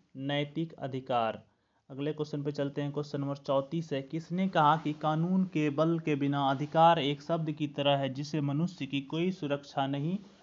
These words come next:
हो सकती? तो बच्चों अगर आपको इस क्वेश्चन का आंसर पता है तो कृपया कमेंट बॉक्स में बताएं। अगले क्वेश्चन पे चलते हैं, क्वेश्चन नंबर पैंतीस। क्वेश्चन नंबर पैंतीस में उन्नीस सौ अड़तालीस में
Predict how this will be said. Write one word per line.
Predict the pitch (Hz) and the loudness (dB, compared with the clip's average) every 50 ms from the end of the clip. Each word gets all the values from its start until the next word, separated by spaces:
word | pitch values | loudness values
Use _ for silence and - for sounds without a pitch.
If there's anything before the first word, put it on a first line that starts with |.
| _ _ _ _ _ - | _ _ _ _ _ -6
हो | 139 151 175 202 - - - _ _ _ _ _ _ _ _ _ | -4 -2 -2 -2 -4 -8 -16 _ _ _ _ _ _ _ _ _
सकती? | - - - 143 143 - _ - 117 107 107 - - _ _ _ _ _ _ | -10 -8 -6 -6 -6 -10 _ -14 -12 -12 -12 -14 -16 _ _ _ _ _ _
तो | - 127 | -14 -12
बच्चों | 135 147 151 - - 180 | -12 -12 -10 -8 -4 -2
अगर | 165 165 156 | 0 2 2
आपको | 156 160 - 170 | 2 0 -2 -4
इस | 175 170 | -6 -4
क्वेश्चन | - 165 165 165 170 170 175 | -4 -6 -4 -4 -4 -2 0
का | 170 | 0
आंसर | 165 165 160 175 | 2 2 0 -2
पता | 165 - 165 165 175 175 | -2 -2 0 2 4 4
है | 175 165 | 4 4
तो | 170 190 | 0 -2
कृपया | 196 170 160 160 165 165 | -2 -2 -2 0 0 0
कमेंट | 170 165 160 170 170 160 | 2 2 2 2 2 2
बॉक्स | 160 165 160 - | 2 0 0 -2
में | 170 160 | -4 -4
बताएं। | 156 160 160 165 175 214 220 - - - - - _ _ _ _ _ _ _ _ _ _ _ _ _ | -2 0 2 4 4 2 2 -2 -10 -20 -20 -20 _ _ _ _ _ _ _ _ _ _ _ _ _
अगले | - 160 156 170 180 | -8 -4 -2 0 0
क्वेश्चन | 180 180 170 170 170 185 170 165 | 0 0 -2 -2 -2 -2 -2 -2
पे | 170 | 0
चलते | 165 175 170 165 165 190 | 0 0 0 2 2 0
हैं, | 196 | 0
क्वेश्चन | 196 175 170 165 - 180 170 | 2 0 -2 0 0 0 2
नंबर | 170 165 165 170 | 2 2 2 0
पैंतीस। | 165 - 165 160 156 151 - - 127 120 - - - | 0 0 2 2 2 0 -2 -6 -6 -6 -8 -10 -12
क्वेश्चन | - - 156 156 - 180 | -6 -4 -4 -4 -2 -4
नंबर | 175 180 180 | -4 -2 -4
पैंतीस | 175 - 185 170 170 170 - 202 196 190 185 | -2 0 2 2 2 2 0 -2 -2 0 0
में | 175 170 170 | 2 2 2
उन्नीस | 160 - - 170 180 190 202 196 - | 0 0 0 0 0 2 0 0 0
सौ | 190 | 2
अड़तालीस | 185 185 180 185 - 180 180 185 214 208 - - | 2 2 2 2 4 4 6 6 4 2 0 0
में | 170 165 170 190 196 | 0 0 0 0 -2